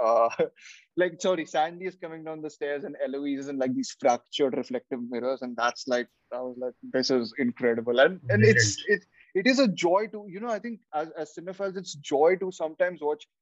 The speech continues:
Speaker 1: a filmmaker make those types of stylistic touches. It's, it's really fun to watch. And I think up,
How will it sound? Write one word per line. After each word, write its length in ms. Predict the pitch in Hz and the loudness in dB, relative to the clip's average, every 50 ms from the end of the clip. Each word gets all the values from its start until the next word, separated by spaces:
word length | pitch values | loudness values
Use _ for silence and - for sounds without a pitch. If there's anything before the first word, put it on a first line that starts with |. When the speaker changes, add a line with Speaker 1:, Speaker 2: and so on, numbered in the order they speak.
| _ _ _ _ - | _ _ _ _ -10
Speaker 1:
a 60 | 151 | -10
filmmaker 720 | - - 175 165 160 160 160 160 151 147 - 147 147 143 | -8 -4 -2 -2 -2 0 -2 -2 -4 0 0 0 0 0
make 220 | 143 143 139 135 - _ _ _ _ 151 127 | 0 -2 -4 -6 -8 _ _ _ _ -12 -6
those 260 | 156 147 151 151 - - | -4 -4 -4 -4 -6 -4
types 300 | 160 143 135 - - 143 | -4 -4 -4 -4 -8 -10
of 160 | 135 127 - _ _ _ | -10 -10 -12 _ _ _
stylistic 640 | _ - - 127 120 123 123 - - _ 143 120 - - | _ -2 0 0 0 0 -2 -6 -8 _ -12 -12 -8 -8
touches. 360 | 113 110 - - 104 101 - _ _ - | -8 -8 -8 -10 -12 -12 -12 _ _ -6
It's, 220 | 160 147 - - - | -6 -6 -6 -6 -2
it's 180 | 190 175 - 180 | -2 -2 -2 -2
really 460 | 147 135 147 165 180 190 190 190 180 | -6 -6 -2 2 4 4 4 4 2
fun 300 | - - 160 151 151 139 | 4 4 4 2 4 0
to 80 | 147 139 | -2 -2
watch. 460 | 123 123 123 110 107 - - - - _ _ _ _ _ _ | -2 -2 -2 -4 -6 -10 -16 -20 -20 _ _ _ _ _ _
And 80 | 147 151 | 0 0
I 80 | 170 | 2
think 280 | 175 240 254 247 254 - - - | 4 2 2 0 -2 -6 -4 -2
up, 200 | 160 160 160 | -2 -2 -2